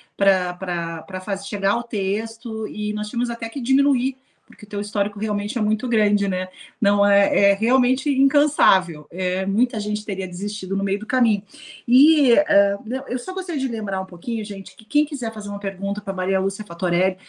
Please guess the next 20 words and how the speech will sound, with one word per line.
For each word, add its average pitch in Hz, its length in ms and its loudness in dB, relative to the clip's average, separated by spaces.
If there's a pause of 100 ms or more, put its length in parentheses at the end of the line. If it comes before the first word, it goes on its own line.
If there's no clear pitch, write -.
(120)
por 262 120 -10
favor, 269 280 4
manda 269 280 6
sua - 120 -2
pergunta 233 360 -2
pelo 202 180 -4
superchat 226 840 -4
aqui 208 360 -2
no 208 100 4
YouTube. 214 420 0 (300)
Gostaria 254 320 0
também 240 240 2
de 233 80 0
pedir 233 240 0
pra 220 100 -2
você 202 220 -4
curtir, 233 460 -2
comentar 220 420 2
essa 180 160 -6
publicação, 262 720 2